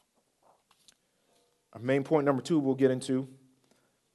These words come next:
Let's read verse seven through nine first, and I'll, I'll read our next, our next primary point. "For a man ought to not cover his head, since he is the image and glory of God. But woman is the glory of man. For man was not made from woman, but woman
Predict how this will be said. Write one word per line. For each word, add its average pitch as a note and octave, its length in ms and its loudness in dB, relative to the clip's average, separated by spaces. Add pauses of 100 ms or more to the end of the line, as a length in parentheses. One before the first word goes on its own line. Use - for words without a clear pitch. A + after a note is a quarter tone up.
(400)
Let's C3+ 120 -6
read C#3+ 120 4
verse C#3 180 2
seven D3 220 6
through C3+ 160 -2
nine B2 260 2
first, A2+ 280 -4
and A2+ 100 -2
I'll, A2 180 0 (100)
I'll G#2+ 140 -4
read A2+ 220 -4
our G#2+ 80 -2
next, G#2+ 340 -6 (840)
our G#2+ 100 -8
next A2+ 180 -4
primary A2 320 -4
point. G#2+ 200 -6
"For D3+ 160 6
a D3 60 6
man F#3 240 6
ought E3+ 200 8
to E3 80 -4
not E3 200 2
cover D#3+ 240 2
his D3+ 180 -4
head, G#2 260 0 (360)
since C#3+ 220 -4
he F#3 120 4
is F3 120 6
the D3 120 2
image F3 280 2
and D#3+ 100 -4
glory D#3 240 6
of D3 100 -2
God. F#2+ 300 -2 (640)
But C#3 100 4
woman E3+ 380 6
is C3+ 120 0
the C#3 60 -2
glory B2+ 300 2
of A#2 120 0
man. B2 320 -4 (840)
For - 160 -4
man D#3 320 4
was E3 140 2
not D#3 240 6
made D#3 420 2
from C#3+ 260 -2
woman, A2+ 320 -2
but A#2 100 -2
woman A#2 480 -4